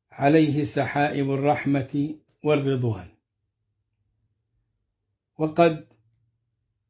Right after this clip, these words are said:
أجاد وأفاد في المعاني اللغوية والمعاني التعبدية، وإن كان قد أجمل الكلام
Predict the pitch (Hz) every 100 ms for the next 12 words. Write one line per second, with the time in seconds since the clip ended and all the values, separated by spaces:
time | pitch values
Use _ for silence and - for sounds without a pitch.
0 | _ _ _ _ _ _ _ _ _ _
1 | _ _ _ _ _ - 151 156 165 160
2 | 156 160 156 156 165 165 160 156 156 151
3 | 147 143 156 151 151 156 151 147 143 165
4 | 156 156 151 147 147 139 147 160 147 147
5 | 156 - _ _ _ _ _ _ - 135
6 | 160 147 147 147 160 160 165 156 - _
7 | _ _ _ _ _ 147 143 156 160 151
8 | 156 156 160 151 151 151 - 175 165 147
9 | 160 147 156 160 - 143 143 160 160 160
10 | 180